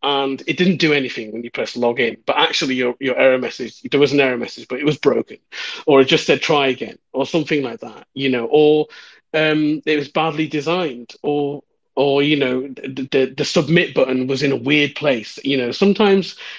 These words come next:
we have this, uh, we have this thing in, on websites where actually y-, even, even the average user is looking for a button.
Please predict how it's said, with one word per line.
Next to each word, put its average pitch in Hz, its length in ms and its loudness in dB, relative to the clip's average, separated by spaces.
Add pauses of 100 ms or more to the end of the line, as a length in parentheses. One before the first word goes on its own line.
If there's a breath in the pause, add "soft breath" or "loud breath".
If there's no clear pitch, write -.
(160 loud breath)
we 160 100 2
have 147 240 -2
this, 143 320 -4
uh, 135 460 0
we 135 80 -6
have 143 160 -4
this - 180 -6
thing 151 240 4
in, 139 280 0
on 131 180 -4
websites 143 580 -2
where 123 260 0
actually 123 560 -2 (360 loud breath)
y-, 151 180 -4
even, 165 400 6
even 190 300 4
the 190 120 -4
average 190 400 0
user 185 420 -4
is 131 200 -8
looking 160 320 0
for 139 220 -4
a 120 60 -10
button. 123 440 -4